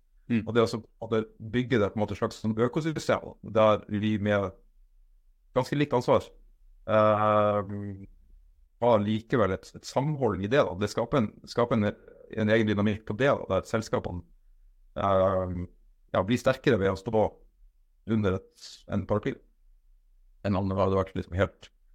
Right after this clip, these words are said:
Speaker 2: helt
Speaker 1: Ja,
Speaker 2: egen
Speaker 1: det,
Speaker 2: selv.
Speaker 1: det er en veldig interessant måte å,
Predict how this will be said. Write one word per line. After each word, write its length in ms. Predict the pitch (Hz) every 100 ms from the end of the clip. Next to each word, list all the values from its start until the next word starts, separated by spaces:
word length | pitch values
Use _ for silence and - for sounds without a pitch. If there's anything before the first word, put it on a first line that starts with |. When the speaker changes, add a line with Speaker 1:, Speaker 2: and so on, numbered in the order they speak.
| _ -
Speaker 2:
helt 200 | 110 113
Speaker 1:
Ja, 60 | 156
Speaker 2:
egen 100 | -
Speaker 1:
det, 80 |
Speaker 2:
selv. 200 | - 123 - _ _ _ _ _
Speaker 1:
det 60 | 170
er 60 | 156
en 20 |
veldig 220 | 110 139 135 120
interessant 340 | 131 135 127
måte 240 | 113 113 131
å, 140 | 107